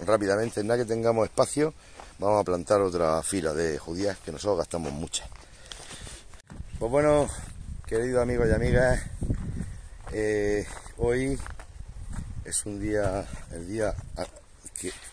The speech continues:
tenía que haber empezado por ahí felicitando a todas las madres. Yo, por desgracia, tengo que,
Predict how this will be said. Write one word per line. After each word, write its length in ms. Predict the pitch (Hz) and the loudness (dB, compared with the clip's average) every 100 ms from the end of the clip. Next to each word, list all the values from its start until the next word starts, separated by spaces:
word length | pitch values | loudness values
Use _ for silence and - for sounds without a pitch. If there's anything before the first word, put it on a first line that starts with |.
| - | -8
tenía 240 | 92 95 107 | -6 -4 0
que 80 | |
haber 140 | 107 110 | 2 2
empezado 320 | 95 - 101 | 0 -4 -2
por 140 | 85 | 2
ahí 120 | 90 107 | 2 2
felicitando 640 | - 80 73 76 101 92 | -2 -2 -2 -4 -2 -2
a 20 | |
todas 260 | 87 95 92 | -2 0 0
las 120 | 87 | 0
madres. 340 | 95 107 104 - - - - - - - - - - - 101 | -2 -2 -4 -6 -10 -6 -6 -4 -4 -4 -2 -2 -2 -6 -2
Yo, 300 | 107 113 - - - - - | 0 0 -2 -8 -8 -10 -10
por 140 | 90 85 | -10 -6
desgracia, 360 | 90 101 107 | -4 -6 -8
tengo 240 | 101 101 92 | -8 -8 -8
que, 220 | 87 | -8